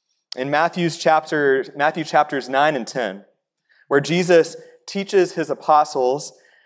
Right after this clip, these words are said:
what to expect as they are sent out on mission. Jesus told the apostles that they and we should expect opposition and persecution on mission in this world.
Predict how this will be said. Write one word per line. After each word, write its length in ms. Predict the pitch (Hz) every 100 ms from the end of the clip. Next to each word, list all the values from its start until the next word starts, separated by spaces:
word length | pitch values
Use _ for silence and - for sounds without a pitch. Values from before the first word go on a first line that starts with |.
| _ _ _ _ _
what 200 | - 170
to 160 | - 226
expect 720 | 196 - - 135 131 - - -
as 180 | 127 123
they 140 | 135
are 120 | 131
sent 340 | 127 - 143 -
out 340 | 127 127 123 -
on 220 | 117 127
mission. 340 | 151 - 101 98 _ _ _ _ _ _ _ _ _ _ _ _ _ _ _ _ _
Jesus 340 | 160 175 165 -
told 220 | 180 175
the 80 | 170
apostles 600 | 160 160 160 165 160 147
that 220 | 135 -
they 360 | 151 160 160
and 340 | 156 160 202 160
we 380 | 131 135 180 - _ _ _ _
should 160 | - 151
expect 600 | 147 - - 165 165 - -
opposition 840 | 156 170 170 175 190 - 123 113 110 _ _ _
and 180 | 139 139
persecution 880 | - 170 170 - 185 185 - 151 123
on 260 | 131 127
mission 320 | 135 135 135 117
in 140 | 113
this 220 | 107 -
world. 320 | 113 107 110